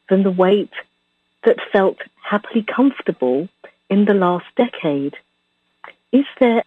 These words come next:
a good reason to let this weight gain continue? If not,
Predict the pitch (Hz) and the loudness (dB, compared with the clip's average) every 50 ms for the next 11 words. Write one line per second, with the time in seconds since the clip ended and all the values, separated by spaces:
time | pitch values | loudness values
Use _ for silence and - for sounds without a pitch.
0 | _ - - 190 - - 269 285 - - 240 233 233 233 240 240 226 - - - | _ -6 -6 -4 -2 0 0 0 0 0 0 0 2 4 4 2 2 0 -4 -4
1 | 165 156 147 147 151 - _ _ - - 175 196 214 220 - - 254 240 - - | -4 -2 -2 -4 -6 -8 _ _ -8 -4 0 0 0 0 0 0 -2 -2 -2 -4
2 | - - 208 208 214 - - _ - 180 165 156 151 156 160 165 - _ - - | -4 0 0 2 0 0 -2 _ -2 0 0 0 0 -2 -2 -4 -6 _ -6 -4
3 | 190 185 - - 320 294 247 190 151 139 135 143 151 - _ _ _ _ _ _ | -4 -4 0 2 2 4 4 4 2 0 -2 -2 -6 -10 _ _ _ _ _ _
4 | _ _ - - - - _ _ _ - 269 302 - - - 208 170 143 147 185 | _ _ -20 -20 -20 -20 _ _ _ 0 0 0 0 0 0 2 2 2 2 0
5 | 247 269 | -2 -4